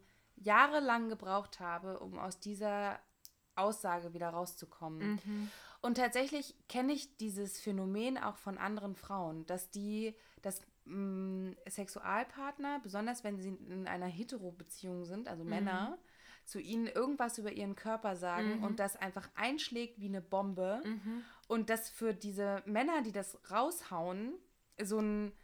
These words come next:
Speaker 1: das ist, das fällt so im, im Vorbeigehen irgendwie. Die erinnern sich dann teilweise gar nicht mehr daran.
Speaker 2: Ja.
Speaker 1: Und dass das aber das Selbstbewusstsein und das Selbstbild von gerade jungen Frauen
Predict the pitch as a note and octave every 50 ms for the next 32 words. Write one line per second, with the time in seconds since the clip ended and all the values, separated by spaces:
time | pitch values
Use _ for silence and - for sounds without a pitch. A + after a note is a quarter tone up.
0 | - - - - G#3 F#3+ - A#3+ A3 - - - G#3+ G#3 - - B3 C4 C4+ C4+
1 | - A3+ F3+ G3 G#3 G#3 G3+ F3+ - - F#3 G3 F#3+ F#3+ F#3 F#3 F#3 F3 - G#3
2 | G3 E3+ G3 G3 A#3 C#4 D#4 A#3 G3 F3+ E3+ E3+ E3 E3+ D#3+ E3 E3+ E3 E3 E3+
3 | E3 - F3+ F#3+ G#3+ A#3 G#3 G#3+ G#3 G3+ F#3+ F3+ - C4 D#4 E4+ C#4+ A#3 F#3+ E3
4 | D#3+ - E3 D3+ C#3+ - F3 F3+ E3+ D#3+ D#3+ D#3 D#3+ D#3 - D3 D#3 D#3+ E3 -
5 | - D#3+ D#3+ D#3+ D#3+ - E3 E3 G3 G#3+ G#3 F#3+ G#3 G3 - - G3 - - G3
6 | G3 G3+ G3+ G3+ G3+ - - - - - - - - - - G3+ G3 G3 - -
7 | - - _ _ - F3+ F3+ F#3+ G#3 A3+ C#4 C#4+ - - - C4+ A#3+ G#3 G#3+ A#3
8 | A#3+ A#3+ - A#3 A3+ A3 G#3 F#3 F#3 F#3+ F3+ - - F#3+ G3+ G#3+ G#3 - - -
9 | - - G#3+ A#3 B3 A#3+ A#3+ B3+ B3+ B3+ - - - - G3+ G3 G3 G3 G3 G3
10 | F#3+ - F#3+ F#3 G3 G#3 A#3+ A3+ B3 A#3 G3 G3 G#3+ A3 A3+ A3 A3 G#3+ G3+ -
11 | - - G3 F#3+ F#3 F#3 F#3 F#3 F#3+ G3 G3+ A3 A#3+